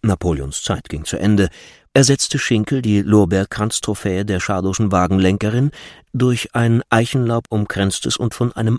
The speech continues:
Adler bekröntes eisernes Kreuz und verwandelte so die Friedensbringerin endgültig in die römische Siegesgöttin Victoria.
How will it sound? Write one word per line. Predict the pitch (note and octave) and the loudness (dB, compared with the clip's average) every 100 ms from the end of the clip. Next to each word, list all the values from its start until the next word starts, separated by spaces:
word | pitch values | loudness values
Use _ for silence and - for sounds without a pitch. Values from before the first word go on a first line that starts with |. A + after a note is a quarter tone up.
| - | 0
Adler | F#2+ F2+ F#2+ | 0 2 0
bekröntes | F#2 G#2 - F#2+ F#2+ G#2 - | -2 -4 -2 -2 -2 -4 -4
eisernes | F#2+ F#2 G2 G#2 - | -2 0 0 0 0
Kreuz | - A#2+ E2+ - - - _ _ _ | 2 4 2 0 -2 -4 _ _ _
und | A#2 A2+ G#2+ | 0 0 -4
verwandelte | - A2+ A#2 A2 G#2 A#2 | -6 0 2 2 2 0
so | G#2 B2+ A#2+ | 0 0 0
die | F#2 | -2
Friedensbringerin | F#2 - A#2 A2+ - - G#2+ G#2+ F#2+ G2+ A2 | -4 -2 0 0 -2 0 4 4 4 2 2
endgültig | A2+ F#2 - F2 E2+ - F#2 - F#2+ | 0 -2 -2 -4 -4 -4 -10 -8 -4
in | F2 E2+ | -2 0
die | E2+ | -2
römische | E2 E2 D#2+ - F#2+ | -2 0 -2 -2 -4
Siegesgöttin | F2+ D#2+ D#2 - D2+ E2 E2 | -2 -2 -2 -2 -2 0 0
Victoria. | F#2 - E2 - G1+ G1+ G1+ | -2 -2 -4 -4 -10 -16 -18